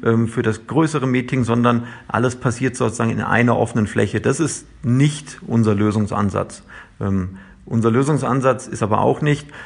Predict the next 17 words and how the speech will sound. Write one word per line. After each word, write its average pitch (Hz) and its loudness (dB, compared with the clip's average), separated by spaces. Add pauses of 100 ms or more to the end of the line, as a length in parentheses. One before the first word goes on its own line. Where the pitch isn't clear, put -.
(120)
ähm, 113 4
sozusagen 110 -2
der 101 0
Einzelraum, 127 2 (260)
ähm, 120 0
das 110 -6
Einzelbüro, 120 -2
weil 110 2 (340)
die 135 2
Tätigkeit, 127 -2
die 110 0
ich - -6
dort 156 2
sehr 147 0
gut 123 -2
machen 110 -2
kann, 131 0